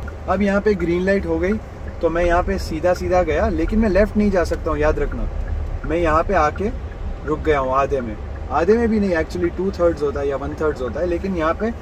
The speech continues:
बीच में आके मैं रुक गया हूँ। अब मुझे यहाँ पे कुछ भी नहीं करना है, पीछे से आगे जाने वाले आगे चले जाएंगे, यहाँ से जाने वाले वहाँ चले जाएंगे। मेरा इंडिकेटर चालू ही है, जैसे ही ये रास्ता खाली हुआ, मैं यहाँ पे लेफ्ट चला गया।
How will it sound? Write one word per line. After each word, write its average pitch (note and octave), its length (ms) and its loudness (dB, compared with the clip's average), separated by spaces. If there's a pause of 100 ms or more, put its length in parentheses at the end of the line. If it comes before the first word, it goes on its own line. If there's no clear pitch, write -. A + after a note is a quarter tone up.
(840)
बीच F3+ 240 -4
में F#3+ 60 0
आके F3+ 200 0
मैं F3+ 100 0
रुक D3+ 160 -2
गया E3 200 4
हूँ। A3 160 0 (800)
अब G3 140 2
मुझे G#3 220 4
यहाँ A3 160 4
पे G#3+ 80 0
कुछ G#3 200 0
भी G3+ 160 0
नहीं G3+ 160 2
करना C3+ 240 0
है, A2+ 120 -4 (460)
पीछे F#3 260 0
से G3+ 100 0
आगे F#3 280 2
जाने F#3+ 220 0
वाले F#3+ 180 2
आगे D#3 280 2
चले F3+ 240 0
जाएंगे, F3+ 300 -2
यहाँ D#3 300 -2
से E3+ 120 -4
जाने E3 240 -2
वाले E3 180 0
वहाँ D3 220 -2
चले D#3+ 240 -4
जाएंगे। E3 320 -4 (520)
मेरा F3+ 180 2
इंडिकेटर F#3 440 -2
चालू D3+ 360 0
ही F3 80 -2
है, F3 100 0
जैसे D3 280 0
ही G3+ 120 0
ये F#3+ 60 0
रास्ता E3+ 320 2
खाली D#3+ 280 -2
हुआ, D#3 280 -4 (500)
मैं D3+ 80 -2
यहाँ C3 200 -2
पे F3 160 2
लेफ्ट - 600 0
चला - 240 2
गया। - 200 4